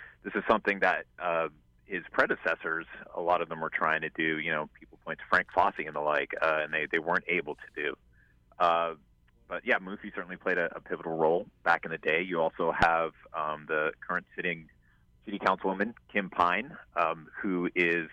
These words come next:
a pretty avid rail supporter, representing the Leeward Coast and touting, uh, benefits of, you know, and trying to get, uh, past the H one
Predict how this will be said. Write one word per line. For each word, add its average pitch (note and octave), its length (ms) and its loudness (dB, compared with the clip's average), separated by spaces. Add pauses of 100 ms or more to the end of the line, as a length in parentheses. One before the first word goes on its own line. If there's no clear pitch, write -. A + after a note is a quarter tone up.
(120)
a E2 280 2 (100)
pretty - 260 0
avid F2+ 300 2 (100)
rail E2+ 280 -2
supporter, F2+ 500 -2 (100)
representing D#2+ 680 -4
the E2 60 -8
Leeward D#2+ 380 -2
Coast E2 360 0 (160)
and D2 100 -2 (240)
touting, E2 300 2 (560)
uh, E2 300 2 (200)
benefits F#2+ 480 0 (180)
of, F2 180 -2 (200)
you F2 100 -2
know, D2+ 200 -2
and D2+ 140 -8
trying E2+ 260 2
to D2 200 -2 (100)
get, E2 160 2 (360)
uh, D#2+ 220 0 (180)
past F2 380 2
the D#2+ 160 -8
H E2+ 160 -18
one E2+ 440 -4